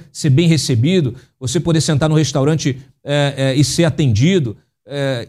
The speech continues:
você tem infraestrutura pra chegar nos locais. Você tem lugares maravilhosos nesse país que você não chega. Não chega porque não tem estrada,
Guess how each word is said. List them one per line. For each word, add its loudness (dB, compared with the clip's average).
você -2
tem -2
infraestrutura -2
pra -4
chegar -2
nos -4
locais. -4
Você -4
tem -2
lugares 2
maravilhosos -2
nesse -4
país -2
que -10
você -2
não -6
chega. -2
Não -8
chega -2
porque -4
não -6
tem -8
estrada, -6